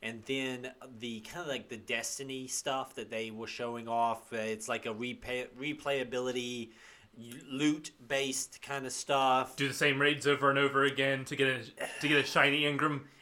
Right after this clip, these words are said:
Speaker 1: I'm not a fan of that kinda stuff.
Speaker 2: Yeah.
Speaker 1: And so I was like, "Okay, let's, let's, let's give it a shot." It's on Game Pass now.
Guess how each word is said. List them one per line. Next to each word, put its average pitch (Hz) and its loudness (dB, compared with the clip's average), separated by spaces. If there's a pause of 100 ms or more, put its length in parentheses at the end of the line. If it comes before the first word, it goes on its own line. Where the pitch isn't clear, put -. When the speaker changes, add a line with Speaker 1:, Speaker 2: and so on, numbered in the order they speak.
Speaker 1:
I'm 170 2
not 208 8
a - 2
fan 151 0
of 156 -6
that 160 0
kinda 156 -2
stuff. 156 2
Speaker 2:
Yeah. 120 4 (500)
Speaker 1:
And 135 -4
so 156 4
I 151 10
was 139 4
like, 139 2
"Okay, 120 0
let's, 117 -8
let's, 160 -4
let's 220 2
give 208 4
it 175 0
a 147 -2
shot." 117 -2
It's 113 -6
on 185 -2
Game 135 2
Pass 120 -2
now. 113 -6